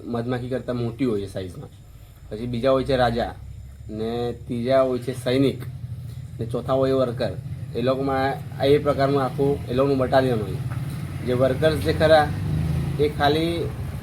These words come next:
રાણી માટે ખાવાનું લઈ આવે બહારથી જાય ને, ફૂલમાંથી જે ચૂસીને લાવે તે. રાજા રાણી સાથે રહે, ને જે વર્કર્સ રહે, એ રાણીની પહેરેદારી માટે બહાર, એ લોકો હંમેશા કાયમ ત્યાં હોય જ છે. બસ, આ જ મધમાખીની કહાની છે.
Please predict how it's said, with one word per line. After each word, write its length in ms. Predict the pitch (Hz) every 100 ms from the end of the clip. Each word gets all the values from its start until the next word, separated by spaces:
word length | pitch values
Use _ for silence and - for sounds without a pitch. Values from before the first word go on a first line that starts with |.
| - - 131
રાણી 260 | 131 131 160
માટે 280 | 151 143 156
ખાવાનું 460 | - 139 143 147
લઈ 140 | 131 120
આવે 120 | 113
બહારથી 320 | 110 101 117
જાય 120 | 107
ને, 80 | 104
ફૂલમાંથી 460 | 104 120 123 123 127
જે 120 | 127
ચૂસીને 400 | - 117 131 131
લાવે 260 | 123 120
તે. 240 | 113 113 92 - - - - - -
રાજા 300 | 117 127 143
રાણી 240 | 135 139 135
સાથે 240 | 127 117
રહે, 160 | 95 87 -
ને 80 | 117
જે 100 | 120
વર્કર્સ 440 | 131 127 123 143 135
રહે, 320 | 143 135 - - - - - -
એ 80 | 127
રાણીની 360 | 127 131 139
પહેરેદારી 520 | 139 135 127 135 135 135
માટે 240 | 131 135
બહાર, 340 | 139 127 131 135 - - -
એ 80 | 135
લોકો 340 | 147 156 151
હંમેશા 340 | 135 147 147 151
કાયમ 280 | 143 147
ત્યાં 220 | 143 143 143
હોય 220 | 139 139
જ 80 | -
છે. 180 | - 90 - - - - -
બસ, 160 | 127 - - -
આ 100 | 135
જ 40 | 147
મધમાખીની 440 | 139 135 135 143
કહાની 300 | 139 147 156
છે. 160 | 120